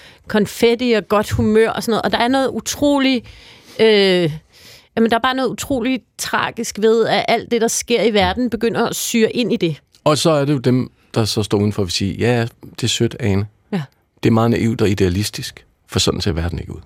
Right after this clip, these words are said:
Speaker 1: Nej, nej. Men så, så kan det være, at man må indse, at vi ikke længere skal have Melodi Grand Prix.
Speaker 2: Mm. <laughs> Og det er også en hård udmelding.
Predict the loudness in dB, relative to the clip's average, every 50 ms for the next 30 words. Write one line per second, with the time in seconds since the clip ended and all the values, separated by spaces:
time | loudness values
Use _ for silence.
0 | _ -6 -4 -2 0 0 -2 -2 -4 -8 _ _ -2 -2 -2 -2 -6 -8 -10 -10
1 | -10 -10 -12 _ -4 0 2 4 4 4 4 4 4 4 4 4 4 4 2 2
2 | 4 4 2 2 2 0 -2 -2 -2 -2 -2 -2 0 0 0 0 -2 -4 -6 -2
3 | 0 -2 -2 0 -2 -4 -4 -6 -12 -12 -12 -14 -12 -10 -6 -4 -4 -4 -6 _
4 | _ _ _ -20 -10 -4 -4 -4 -2 -2 -2 -2 -2 -4 -6 _ -2 0 0 2
5 | 2 0 -2 -2 0 0 2 2 0 0 0 -2 -2 -2 -2 -4 -6 -10 -14 -20